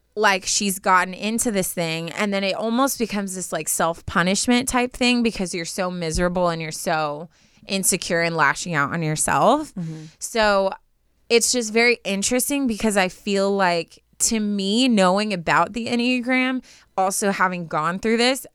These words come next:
Speaker 1: it makes sense why those two are kind of, like, correlated. You know what I mean?
Speaker 2: Yeah, I mean, it, I would agree. I was listening to this and I was like, "Wow, this really is touching on something
Speaker 1: Yeah.
Speaker 2: that Taryn was going through."
Speaker 1: Yeah.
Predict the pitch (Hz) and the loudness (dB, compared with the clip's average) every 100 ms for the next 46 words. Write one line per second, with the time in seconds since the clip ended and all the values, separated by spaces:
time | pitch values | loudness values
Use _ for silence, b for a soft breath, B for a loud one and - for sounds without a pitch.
0 | _ 214 190 196 190 - - 185 180 - | _ -4 0 2 2 0 0 0 0 2
1 | 170 165 160 165 - - 175 156 156 156 | 4 4 4 4 2 2 2 2 2 0
2 | 151 160 147 117 - _ _ _ - 269 | 0 0 0 0 -4 _ _ _ -4 2
3 | 247 147 87 92 - - 190 - _ _ | 2 2 -4 -10 -10 -10 -10 -14 _ _
4 | _ _ 214 220 208 185 170 196 262 - | _ _ 0 4 4 2 0 0 -2 -6
5 | - 196 262 185 170 190 147 196 - 208 | -6 2 2 4 2 -2 0 0 2 2
6 | 202 180 180 180 160 165 180 175 185 156 | 4 2 2 2 2 0 -6 -4 -4 0
7 | 185 175 180 165 151 147 156 151 151 - | 0 0 -2 -2 -2 -2 -2 -2 -4 0
8 | 190 247 - 160 170 156 160 175 160 147 | 2 4 0 -6 -8 -4 2 4 6 4
9 | 160 - 170 - 156 180 190 277 - - | 2 2 -4 -2 0 2 4 4 2 0
10 | 247 254 170 165 151 156 180 147 151 180 | 0 2 0 -2 -4 -2 -4 -4 -4 2
11 | 175 | 4